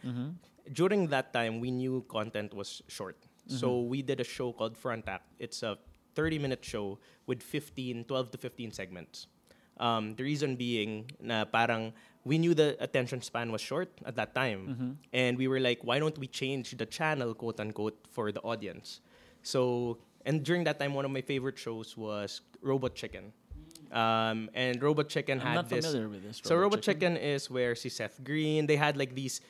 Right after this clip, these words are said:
Speaker 2: toys na they make skits out of.
Speaker 1: <laughs>
Speaker 2: Um, pero the skits are,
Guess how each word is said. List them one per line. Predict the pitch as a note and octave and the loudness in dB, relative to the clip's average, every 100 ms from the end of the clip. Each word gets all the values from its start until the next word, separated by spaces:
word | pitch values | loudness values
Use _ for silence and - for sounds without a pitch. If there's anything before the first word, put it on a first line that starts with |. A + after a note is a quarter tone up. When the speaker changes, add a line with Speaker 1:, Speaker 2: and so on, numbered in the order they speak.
| - | -4
Speaker 2:
toys | D#3 C#3+ C#3+ C#3 - - | 2 4 4 2 -2 -2
na | C3+ | -2
they | B2+ B2+ B2+ A#2+ | 0 0 2 0
make | B2 B2+ | 0 -2
skits | - - B2+ - | -6 -6 -8 -6
out | - G#2+ | -6 -4
of. | G#2 - - - | -6 -8 -16 -2
Speaker 1:
<laughs> | D#4 B3+ | 4 6
Speaker 2:
Um, | A3+ B2+ A#2+ A#2 | 8 8 6 0
pero | C3+ D#3 | 0 2
the | E3 D#3+ | 4 4
skits | - F3 F3+ - | 4 0 0 0
are, | - C3+ B2+ B2+ | 2 4 4 2